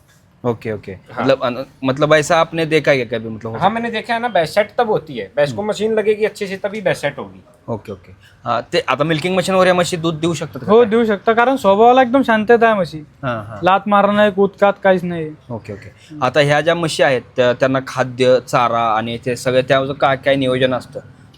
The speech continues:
Speaker 3: आता इथं बघा, इथं ऊस टाकतोय आम्ही आणि
Speaker 1: हम्म.
Speaker 3: गव्हाचा भुसा आहे.
Speaker 1: हम्म.
Speaker 3: परत, अ, खाद्यात त्यांना सरकी पेंड आहे,
Speaker 1: हम्म.
Speaker 3: चण्याची चुरी आहे,
Speaker 1: हम्म.
Speaker 3: परत चोकर आहे आणि मका आहे.
Speaker 1: ओके.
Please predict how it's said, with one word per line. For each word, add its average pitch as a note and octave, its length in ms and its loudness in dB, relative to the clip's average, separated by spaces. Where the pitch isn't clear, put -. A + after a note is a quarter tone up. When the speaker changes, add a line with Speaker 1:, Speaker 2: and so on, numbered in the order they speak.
Speaker 3:
आता F3+ 200 2
इथं A3 180 4
बघा, A#3+ 140 6
इथं B3 140 4
ऊस A#3+ 240 0
टाकतोय A#3 320 2
आम्ही G3+ 240 0
आणि F#3+ 160 0
Speaker 1:
हम्म. G3 120 4
Speaker 3:
गव्हाचा G3 240 4
भुसा F3+ 240 -2
आहे. D#3+ 100 2
Speaker 1:
हम्म. C3+ 320 -6
Speaker 3:
परत, F#3+ 380 2
अ, F3+ 540 2
खाद्यात E3+ 360 0
त्यांना G#3+ 300 2
सरकी F#3 320 0
पेंड G#3 280 2
आहे, G#3 100 4
Speaker 1:
हम्म. C#3 320 -8
Speaker 3:
चण्याची F#3 340 2
चुरी G3+ 320 2
आहे, G3 80 4
Speaker 1:
हम्म. C3 320 -6
Speaker 3:
परत F3+ 140 2
चोकर F#3+ 340 2
आहे G#3 120 4
आणि G#3 140 0
मका G3 260 0
आहे. D#3 140 0
Speaker 1:
ओके. G2 220 -14